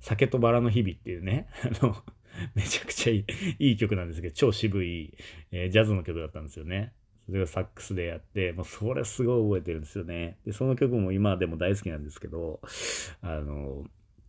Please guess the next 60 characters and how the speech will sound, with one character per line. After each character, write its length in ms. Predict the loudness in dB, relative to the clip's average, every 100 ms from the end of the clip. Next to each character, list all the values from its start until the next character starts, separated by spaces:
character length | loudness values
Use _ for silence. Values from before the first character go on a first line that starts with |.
| _ _ _ _ -14
そ 180 | 0 4
う 40 | 6
い 80 |
う 220 | 6 4 0
ス 80 |
テ 140 | 0 0
ー 40 |
ジ 80 | 2
デ 120 | 0
ビ 100 | 0
ュ 80 | -4
ー 20 |
を 220 | -4 -6 -8
果 80 | -8
た 140 | -8
し 80 | -8
た 180 | -12 -12 -8
と 80 |
い 240 | -6 -6 -8
う、 100 | -12 -14 -14 -14 -12
え 380 | -12 -12 -14 -2
ー、 20 |
過 120 | -2
去 100 | 0
が 100 | -4
あ 60 | -4
り 80 |
ま 100 | -4
す 100 | -6
と 60 | -8
い 120 | -10
う、 40 | 2
今 120 | 2
日 80 | 2
の 40 | -2
話 260 | -10 -8
は 60 | -8
別 240 | -4 0
に 80 | 0
ね、 280 | 2 -4 2
<laughs> 20 |
特 180 | 2 2
に 100 | -2
何 200 | -2 -2
か 220 | -4 -6 -6
オ 60 |
チ 140 | -2 -2
が 100 | -2
あ 40 |
る 100 | -4
わ 80 | -6
け 80 | -6
で 60 |
は 60 | -6
な 100 | -6
い 40 |
ん 40 | -6
で 80 |
す 100 | -8
が、 280 | -6 -6 -6